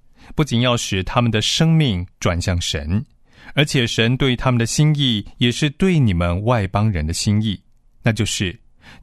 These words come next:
对万邦产生有利的影响。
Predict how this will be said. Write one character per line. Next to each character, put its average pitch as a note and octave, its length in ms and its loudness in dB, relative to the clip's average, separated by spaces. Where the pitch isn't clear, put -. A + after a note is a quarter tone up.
对 A2 300 2
万 A2+ 480 2
邦 B2 360 2
产 F2+ 340 0
生 G#2+ 400 0
有 F#2 380 0
利 G2+ 180 2
的 F2 120 -4
影 D2+ 280 -4
响。 - 260 -6